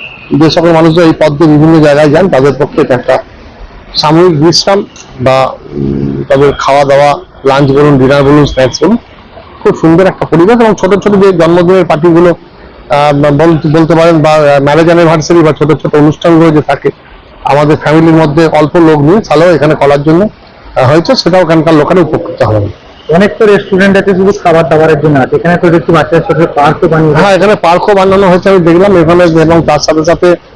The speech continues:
Speaker 1: সেলফি জোন তৈরি করা হয়েছে, ছোট ছোট কনফারেন্স রুম তৈরি করা হয়েছে আমি দেখলাম যে, আহ, ছোট ছোট অনুষ্ঠানের জন্য। এবং সবচেয়ে বড় কথা হচ্ছে যে একটা ওই সেই শান্তিনিকেতন বা প্রান্তিকের একটা, উম, এনভায়রনমেন্ট, যেটাকে একটা বলে যে ন্যাচারাল ভিউটাকে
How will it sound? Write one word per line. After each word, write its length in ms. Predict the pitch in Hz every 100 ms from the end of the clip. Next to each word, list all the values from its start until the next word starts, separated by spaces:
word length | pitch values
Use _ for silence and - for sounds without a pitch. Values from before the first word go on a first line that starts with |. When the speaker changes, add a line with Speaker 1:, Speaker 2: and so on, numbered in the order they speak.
| - - 143
Speaker 1:
সেলফি 400 | 175 170 - 165
জোন 180 | 175
তৈরি 260 | 165 170 170
করা 200 | 165 165
হয়েছে, 280 | 165 - 170 - - - - -
ছোট 140 | 175
ছোট 200 | 160 190
কনফারেন্স 560 | 185 165 156 180 185 160
রুম 180 | 185
তৈরি 220 | 185 180 175
করা 180 | 175
হয়েছে 220 | 175 165 170
আমি 100 | 160
দেখলাম 340 | 156 160 160
যে, 140 | 160
আহ, 240 | 151 143 143
ছোট 260 | 156 156
ছোট 100 | 165
অনুষ্ঠানের 460 | 156 160 151 165 160
জন্য। 220 | 160 156 160 - - -
এবং 160 | - 208
সবচেয়ে 440 | 180 175 214 190
বড় 80 | 202
কথা 240 | 202 208 226
হচ্ছে 220 | 214 247
যে 120 | 226
একটা 320 | 226 220 233
ওই 180 | 226 220 - - - - - - -
সেই 140 | 170
শান্তিনিকেতন 680 | 147 175 175 208 208 214 220
বা 100 | 214
প্রান্তিকের 720 | 190 185 185 220 214 190 220
একটা, 340 | 196 - 196 185
উম, 280 | 170 165 170
এনভায়রনমেন্ট, 720 | 175 180 180 170 143 117 120
যেটাকে 260 | 143 165
একটা 240 | 175 - 175
বলে 440 | 170 175 175 165
যে 60 | 170
ন্যাচারাল 480 | 151 156 196 208 185
ভিউটাকে 480 | 160 170 175 151